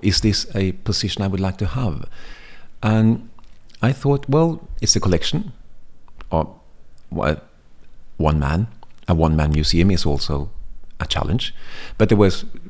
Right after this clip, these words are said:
changing exhibition, and my, my, my, well,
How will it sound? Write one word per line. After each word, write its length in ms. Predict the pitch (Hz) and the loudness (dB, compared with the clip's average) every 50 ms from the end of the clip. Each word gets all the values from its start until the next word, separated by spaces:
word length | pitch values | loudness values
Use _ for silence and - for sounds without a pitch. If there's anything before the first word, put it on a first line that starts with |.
| - 95 | -8 -2
changing 420 | - - - 90 85 78 - 110 107 | 2 4 4 4 4 4 4 4 4
exhibition, 540 | 92 - - - 90 98 90 - 131 151 - | 4 4 2 2 2 2 2 2 2 2 4
and 300 | 107 98 98 98 85 95 | 6 6 6 6 6 6
my, 120 | 92 92 92 | 4 6 6
my, 320 | 95 90 87 85 85 85 82 | 4 4 4 4 4 2 2
my, 180 | - 92 85 - - - - - - - - - - - - 101 | 2 2 2 2 0 -8 -20 -18 -18 -16 -16 -14 -14 -10 -4 0
well, 280 | 90 73 71 85 101 | 0 2 2 0 -2